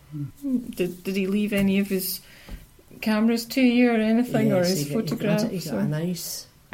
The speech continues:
Speaker 2: present from the institute of a, a Zeiss camera.
Speaker 1: Right,
Speaker 2: It was a
Speaker 1: wow.
Speaker 2: lovely camera.
Speaker 1: Mm-hmm.
Speaker 2: I gave it away, I think, to Doctor Thompson.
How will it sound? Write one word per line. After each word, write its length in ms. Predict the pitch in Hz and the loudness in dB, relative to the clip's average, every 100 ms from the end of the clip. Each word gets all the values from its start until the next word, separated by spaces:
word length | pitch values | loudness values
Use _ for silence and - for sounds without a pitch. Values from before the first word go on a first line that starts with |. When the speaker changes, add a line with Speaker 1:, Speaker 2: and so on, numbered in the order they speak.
| - - - - | -12 -12 -20 -20
Speaker 2:
present 500 | - 139 139 165 147 | -8 -6 -4 -6 -10
from 180 | - 139 | -10 -10
the 80 | 135 | -8
institute 760 | 135 139 - 143 - - - - _ - _ - _ - | -10 -12 -12 -12 -12 -12 -14 -20 _ -20 _ -20 _ -16
of 180 | 131 131 | -14 -12
a, 220 | 127 131 | -12 -12
a 120 | 104 123 | -12 -8
Zeiss 680 | - 131 135 143 - - - _ - - - | -8 -6 -8 -10 -10 -12 -18 _ -20 -20 -10
camera. 420 | - 175 170 - - | -6 -4 -4 -6 -6
Speaker 1:
Right, 100 | 196 | -6
Speaker 2:
It 40 | 185 | -4
was 100 | 185 | -4
a 40 | |
Speaker 1:
wow. 40 | 127 | -6
Speaker 2:
lovely 280 | 135 147 - | -8 -14 -16
camera. 520 | - 113 131 135 123 - | -14 -16 -16 -16 -18 -6
Speaker 1:
Mm-hmm. 300 | 190 185 208 196 | -6 -4 -4 -2
Speaker 2:
I 180 | 143 160 | -2 -2
gave 280 | 160 127 123 | -2 -6 -6
it 120 | - | -12
away, 420 | 131 127 127 135 | -10 -10 -10 -12
I 40 | 151 | -16
think, 340 | 104 139 - - | -14 -12 -12 -14
to 80 | 127 | -12
Doctor 360 | 131 131 - | -12 -12 -16
Thompson. 680 | 123 - 131 170 160 170 147 | -18 -12 -8 -8 -8 -8 -12